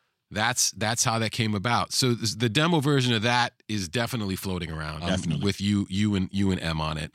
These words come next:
Speaker 2: Do you remember when me and Marshall were at Studio A and he got the reel, he got the reel to, to Jay's vocals in the mail to mix it?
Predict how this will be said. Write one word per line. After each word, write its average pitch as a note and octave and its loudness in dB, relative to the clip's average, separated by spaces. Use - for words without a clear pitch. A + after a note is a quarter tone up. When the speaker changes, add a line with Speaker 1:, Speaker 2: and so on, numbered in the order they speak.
Speaker 2:
Do G#2+ 6
you A2 10
remember A2 8
when G#2 8
me A2 8
and G#2 8
Marshall A2+ 6
were G#2 6
at G2 2
Studio A2 6
A A#2 4
and F#2+ 2
he A2 2
got G2 4
the F#2 6
reel, G#2 8
he A2+ 6
got G#2 4
the F#2 4
reel G#2 8
to, E2 -4
to F#2+ -2
Jay's G2 6
vocals G#2+ 4
in F2+ 6
the F2+ 8
mail A2+ 8
to - 2
mix A2+ 6
it? C3+ 2